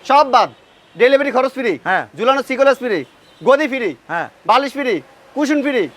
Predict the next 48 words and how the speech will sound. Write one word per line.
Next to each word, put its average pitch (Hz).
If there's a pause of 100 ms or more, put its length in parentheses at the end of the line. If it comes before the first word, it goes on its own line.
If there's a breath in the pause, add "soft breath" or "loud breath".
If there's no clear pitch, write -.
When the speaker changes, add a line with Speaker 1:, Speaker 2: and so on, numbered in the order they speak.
(120)
Speaker 1:
মাত্র 254
পাঁচ 233
হাজার 233
দুইশো 202
টাকা। 143 (160)
Speaker 2:
মানে, 202
এটা 233
কিন্তু 262
ছত্রিশ 269
ইঞ্চি। 190
Speaker 1:
এটা 285
ছত্রিশ। 277 (100)
Speaker 2:
এটার 233
থেকে 277
একটু 294
ছোট 269
হবে। 196
Speaker 1:
তিরিশ 311
ইঞ্চি। 190 (100)
Speaker 2:
তিরিশ 294
ইঞ্চি। 202
Speaker 1:
মাত্র 269
পাঁচ 262
হাজার 269
দুইশো। 208
Speaker 2:
পাঁচ 220
হাজার 254
দুইশো? 214 (220 loud breath)
Speaker 1:
দুইশো 254
পঞ্চাশ 277
কেজি 269
ওজন 277
নিবে 262
কিন্তু 233
ভাই, 208
তিরিশ 123
Speaker 2:
আচ্ছা, 175
Speaker 1:
ইঞ্চি। 127
Speaker 2:
তিরিশ 233
ইঞ্চি। 233
Speaker 1:
এটা 277
নিতে 277
পারবে 277
হচ্ছে 285
তিনশো 277
পঞ্চাশ 269
কেজি। 190
Speaker 2:
ওকে। 175